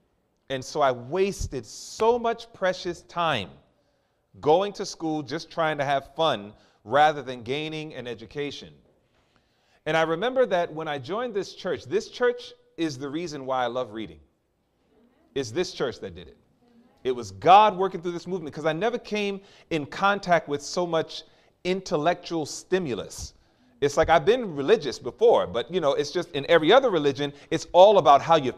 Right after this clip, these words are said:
feeling. It's all about how the Spirit moves you. You know, that was more so the religion that I was walking with. But it was this movement,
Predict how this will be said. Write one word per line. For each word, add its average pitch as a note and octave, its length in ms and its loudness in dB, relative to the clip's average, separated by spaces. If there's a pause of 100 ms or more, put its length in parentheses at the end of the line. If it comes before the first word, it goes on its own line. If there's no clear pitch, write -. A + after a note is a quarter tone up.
feeling. C#3+ 380 2
It's B2 140 -6
all F#3+ 220 6
about D#3+ 280 4 (100)
how D#3+ 160 8
the C3+ 140 2
Spirit E3+ 580 2
moves D3 420 -2
you. E2+ 220 -6
You A2 100 -6
know, C3+ 120 0
that F3+ 140 8
was F3+ 140 0
more F3 220 2
so C#3+ 340 2 (140)
the C3 120 2
religion C#3 520 2
that C#3 120 4
I C3 120 6
was B2+ 340 -6
walking D3+ 460 2
with. D#2+ 220 -8 (1000)
But F3+ 140 10
it E3+ 60 0
was C#3+ 180 -2
this G#3 240 4
movement, D#3 680 -4